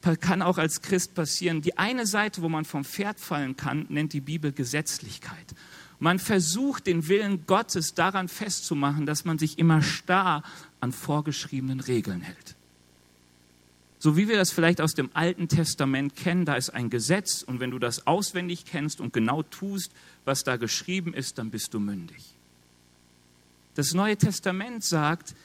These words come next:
dass das keine Form von Mündigkeit ist,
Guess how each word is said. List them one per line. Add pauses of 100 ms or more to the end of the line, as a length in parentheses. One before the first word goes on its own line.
(280)
dass
das (140)
keine
Form
von
Mündigkeit
ist,